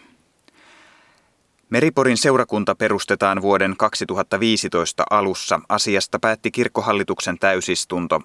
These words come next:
Aloitteen Meriporin seurakunnan perustamisesta tekivät Porin evankelis-luterilaiseen seurakuntayhtymään kuuluvat Ahlaisten, Pihlavan ja Reposaaren seurakuntien kirkkoneuvostot.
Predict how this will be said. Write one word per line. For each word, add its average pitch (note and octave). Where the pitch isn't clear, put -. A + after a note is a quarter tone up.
Aloitteen G2
Meriporin G#2+
seurakunnan G2+
perustamisesta G2+
tekivät G2
Porin A#2+
evankelis-luterilaiseen F#2+
seurakuntayhtymään F#2+
kuuluvat F#2+
Ahlaisten, F#2+
Pihlavan F#2+
ja F2
Reposaaren F2
seurakuntien F2
kirkkoneuvostot. E2